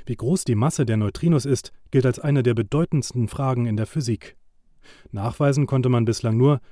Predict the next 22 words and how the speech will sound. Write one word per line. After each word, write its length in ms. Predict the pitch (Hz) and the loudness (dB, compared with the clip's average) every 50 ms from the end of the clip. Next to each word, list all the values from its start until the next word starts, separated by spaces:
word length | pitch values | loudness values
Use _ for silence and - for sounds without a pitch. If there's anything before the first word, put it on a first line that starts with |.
| - - | -14 -8
dass 140 | - 139 - | -6 -4 0
die 80 | - | 0
Masse 260 | 139 139 165 - 180 139 | 2 2 2 0 0 0
eine 220 | 139 127 127 - | 0 0 0 0
Obergrenze 680 | - 156 165 156 175 143 127 120 123 123 117 - - | -2 -4 -2 0 0 0 0 0 0 0 0 -2 -4
von 240 | - - 120 113 104 | -6 -2 -2 -2 -2
zwei 280 | - - - 120 127 131 | -2 -2 -2 0 0 2
Elektronenvolt 760 | 120 117 110 - - - 151 160 147 117 104 107 101 98 - | 2 0 -2 -2 -4 -4 0 2 2 2 2 0 -2 -4 -4
haben 200 | - 110 101 104 | -6 -4 -2 -2
muss, 320 | 98 95 92 - - - - _ - _ - | -2 -2 -4 -6 -10 -14 -18 _ -20 _ -8
also 220 | - - 113 117 | -4 -2 -2 -2
vier 220 | - - 156 180 | -2 2 2 2
mal 200 | 170 151 135 123 - | 4 4 2 0 -2
zehn 300 | - - 156 160 156 107 | -4 -2 0 0 0 0
hoch 200 | 101 120 - - | -2 -4 -4 -2
minus 380 | 120 127 147 156 147 135 123 - | -2 0 2 2 2 0 0 -2
sechsunddreißig 720 | 127 123 - - 123 110 101 104 110 107 - 113 104 - | -4 -6 -4 -2 -4 -2 -2 -2 -4 -2 -4 -6 -8 -8
Kilogramm. 560 | - - 160 127 107 95 - 95 92 87 - - _ - - _ _ _ _ _ - - - - - - - | -6 -6 -4 -4 -4 -4 -6 -8 -8 -8 -10 -14 _ -20 -20 _ _ _ _ _ -20 -20 -20 -20 -20 -20 -8
Das 160 | - 160 - 175 | -6 -4 -2 -2
ist 180 | 151 - - | -4 -6 -4
so 180 | - 147 185 190 | -2 2 2 4
leicht, 460 | 143 117 113 123 160 - - - - | 4 4 2 0 0 -2 -4 -10 -16